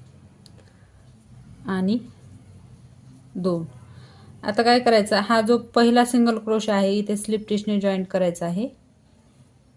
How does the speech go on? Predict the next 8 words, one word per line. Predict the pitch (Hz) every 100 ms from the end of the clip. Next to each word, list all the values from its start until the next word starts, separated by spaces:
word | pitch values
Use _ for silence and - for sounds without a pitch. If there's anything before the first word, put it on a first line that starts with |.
| _ _ _ _ _ _ _ _ _ _ _ _ _ - _ _ _ _ _ _ _ _ _ _ - - - _ _ _ _ -
आणि | 208 208 214 196
जॉईंट | 220 220 214 220
केल्यानंतर | 214 208 214 233 208 190 214 - _ _ _ _ _ _ _ _ _ _ _ _ 208 202
परत | 226 233 247
एक | 247
साखळी | - 240 240 226
घेतलेली | 220 214 214 202
आहे. | 202